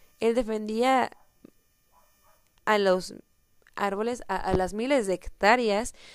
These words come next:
de bosque en, en Michoacán, donde cada año llegaban las millones y siguen llegando los millones de mariposas monarcas.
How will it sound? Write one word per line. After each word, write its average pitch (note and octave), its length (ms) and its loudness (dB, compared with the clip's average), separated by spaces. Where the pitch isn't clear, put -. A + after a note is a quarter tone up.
de G3+ 120 2
bosque G#3+ 640 4
en, F#3+ 320 -2
en G#3 120 0
Michoacán, G3+ 480 -2
donde G#3 320 4
cada G#3+ 280 6
año A3+ 180 2
llegaban G3+ 380 0
las G3 120 -4
millones F#3 720 -6
y G#3 140 -4
siguen A#3 300 -2
llegando G3+ 440 -4
los G3+ 160 -6
millones G3 340 -4
de G#3 60 -6
mariposas F#3 520 -8
monarcas. F#3 760 -10